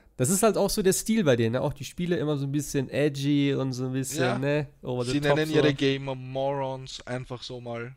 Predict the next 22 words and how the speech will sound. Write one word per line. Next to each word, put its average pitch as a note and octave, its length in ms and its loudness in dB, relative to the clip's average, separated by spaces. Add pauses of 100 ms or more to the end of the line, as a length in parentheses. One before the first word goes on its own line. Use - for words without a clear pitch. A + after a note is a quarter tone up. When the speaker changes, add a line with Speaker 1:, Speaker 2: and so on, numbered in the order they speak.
(160)
Speaker 2:
Schauen C3 280 0
in D#3 100 12
die F#3 80 8
Kamera C3+ 360 2
dabei, B2 360 2
Speaker 1:
<laughs> - 0 -
Speaker 2:
ganz B2+ 240 -2
ernst. A#2 360 -4
Also - 200 -4 (420)
haben C#3+ 320 -4 (220)
wirklich F3+ 480 -4
Speaker 1:
Ja. B2+ 180 0 (140)
Speaker 2:
einfach A#2 260 -4
nur C3+ 340 -10 (640)
geil. G2 300 -2 (1200)
Wie D3+ 160 0
habt F#3+ 160 0
ihr E3+ 60 2
das D#3 100 -2
erste G#3 260 0
Spiel C#3 180 -12
gefunden? A2+ 460 -12